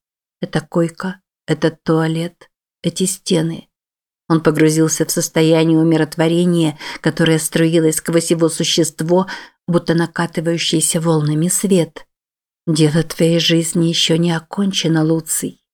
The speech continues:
И на этом его заточению пришёл конец. Стены камеры будто стали тончайшей тканью, материальной иллюзией. День за днём его размышления становились всё глубже, его сознание сливалось с источником умиротворения,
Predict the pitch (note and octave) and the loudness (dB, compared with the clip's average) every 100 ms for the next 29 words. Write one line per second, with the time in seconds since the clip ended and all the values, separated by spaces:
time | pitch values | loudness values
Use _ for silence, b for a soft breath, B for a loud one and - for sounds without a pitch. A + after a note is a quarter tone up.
0 | _ _ _ _ _ _ - D#3 D3+ D3 | _ _ _ _ _ _ 2 4 6 4
1 | D#3 E3 - E3+ D#3+ - D#3 D#3 D3+ D3 | 2 0 -4 -4 -6 -4 0 2 0 0
2 | D3+ - D3 D#3+ D#3 - D#3+ - D3 - | -2 0 0 0 -2 -2 -2 -2 -4 -2
3 | F3+ F3+ E3+ - - - _ _ - - | 0 0 -2 -8 -16 -18 _ _ -12 -6
4 | - F#3 E3+ E3 F#3+ F#3+ F3+ F3 F3 F3 | 2 4 4 4 2 4 4 2 0 0
5 | E3+ - - F#3 F#3+ F3 F3 - F3 - | -2 -2 -2 0 0 0 -2 0 0 0
6 | A3 - - A3 F#3+ D#3+ D#3+ D3+ B B | -2 -4 -2 0 4 4 4 2 B B
7 | _ - E3+ E3+ E3 D#3+ D#3 D#3 D#3+ - | _ 0 2 2 0 2 2 2 0 0
8 | G3+ G3 F3 - - D#3+ D#3 _ _ _ | 0 2 0 0 0 -2 -4 _ _ _
9 | D#3+ E3 E3 D#3+ D#3+ D#3+ E3 E3 D#3+ D#3+ | 2 4 6 4 2 4 4 2 2 2
10 | D#3+ D#3+ - E3 D#3+ D#3+ D#3 - E3 D#3+ | 2 0 0 0 2 2 0 0 2 4
11 | E3 E3 D#3 - E3 D#3 D3+ D#3 E3+ E3 | 2 0 -2 0 0 2 2 2 0 -6
12 | E3 - _ F3+ F3+ F3 E3 D#3+ E3 E3 | -8 -12 _ 0 0 2 2 2 2 2
13 | D#3+ D3+ E3+ D#3 E3 D#3+ D#3 E3+ - E3 | -2 -2 -4 -2 0 -2 -2 -4 -2 -2
14 | D#3+ D#3+ D#3 E3 E3 D#3+ D#3 D#3+ D#3 E3 | 0 -2 0 2 2 2 0 0 0 0
15 | E3 E3+ D#3+ D#3 | 0 0 -4 -8